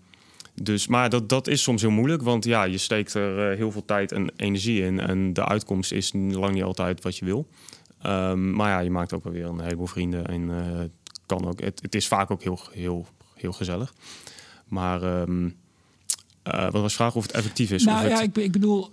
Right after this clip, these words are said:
Speaker 2: kijk, eh, ik ben iemand die, eh, nogmaals, ik zeg, ja, eh, voor, voor anderhalf, twee graden zijn de toezeggingen van alle landen bij elkaar nu absoluut niet genoeg.
Speaker 1: Nee.
Speaker 2: Ik herhaal het nog maar
Speaker 1: Ja,
Speaker 2: een keer.
Speaker 1: ja, ja.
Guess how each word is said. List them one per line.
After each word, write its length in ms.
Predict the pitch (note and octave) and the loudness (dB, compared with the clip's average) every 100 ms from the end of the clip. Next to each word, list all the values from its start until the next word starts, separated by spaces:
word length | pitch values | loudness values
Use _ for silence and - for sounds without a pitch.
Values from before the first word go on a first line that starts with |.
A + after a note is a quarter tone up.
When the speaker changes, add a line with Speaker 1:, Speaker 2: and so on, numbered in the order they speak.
| F#3+ | -8
Speaker 2:
kijk, 200 | E3+ F#3 | -2 0
eh, 200 | D#3 F3 E3+ E3 D#3+ - | -2 -4 -4 -4 -16 -4
ik 200 | F#3 D3+ | 0 2
ben 140 | D#3+ | 4
iemand 280 | D#3+ C3+ C3 | 4 4 2
die, 280 | C#3+ B2 D#3+ | 2 2 0
eh, 340 | E3 B2 A2+ A#2 F3 | 0 2 2 0 0
nogmaals, 380 | C#3 C3+ A2 | 2 2 2
ik 140 | E3 A2+ | 0 0
zeg, 240 | C#3+ A2 | 0 0
ja, 340 | D#3 D#3+ F2+ - | 0 -2 -2 -8
eh, 100 | B2+ A#2 A2 A#2 | -6 -4 -4 -6
voor, 580 | - - - D3+ C3 E3 | -10 -14 -2 2 2 -2
voor 300 | - - C#3+ | -6 -2 -2
anderhalf, 340 | F3 C3 B2 - | 0 2 0 0
twee 200 | C3 A#2+ | 0 0
graden 420 | - C3 B2+ A#2 | 0 0 2 0
zijn 200 | - C3 | 0 0
de 140 | A#2+ | 0
toezeggingen 540 | - D3 D3 B2+ B2+ A2+ | -2 -2 0 2 2 2
van 120 | - | 0
alle 180 | C3+ B2 | 0 0
landen 260 | C3 B2+ | 2 2
bij 100 | A2+ | 2
elkaar 280 | A#2+ A#2+ C3+ | 2 2 2
nu 200 | A#2 A#2 - | 2 2 0
absoluut 360 | - - C#3+ A2+ | -4 -2 -2 0
niet 120 | B2 | 0
genoeg. 180 | A#2 A#2+ | 4 4
Speaker 1:
Nee. 160 | G#2+ | 4
Speaker 2:
Ik 80 | G2+ | 4
herhaal 280 | C3+ G#2+ A2+ | 2 2 2
het 140 | D#3+ | 2
nog 80 | F#3+ | 2
maar 120 | E3 | 4
Speaker 1:
Ja, 60 | D#3+ | 4
Speaker 2:
een 60 | A#2 | 4
keer. 140 | E3 | 4
Speaker 1:
ja, 140 | B2+ A#2+ | 4 2
ja. 180 | B2 | 0